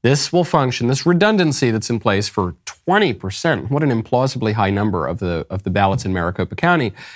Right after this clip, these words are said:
uh, this will function largely as early voting. Right, I'm sure it will.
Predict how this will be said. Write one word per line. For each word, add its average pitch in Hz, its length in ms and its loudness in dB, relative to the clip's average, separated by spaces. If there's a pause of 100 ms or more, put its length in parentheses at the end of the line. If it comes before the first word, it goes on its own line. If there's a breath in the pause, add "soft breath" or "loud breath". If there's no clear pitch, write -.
(320 loud breath)
uh, 127 160 4 (240)
this 208 200 4
will 185 120 4
function 139 380 2
largely 120 400 2
as 95 120 0 (100)
early 160 360 4
voting. 101 460 0 (460)
Right, 117 160 2
I'm 92 120 -2
sure 120 200 0
it 90 60 0
will. 127 300 -2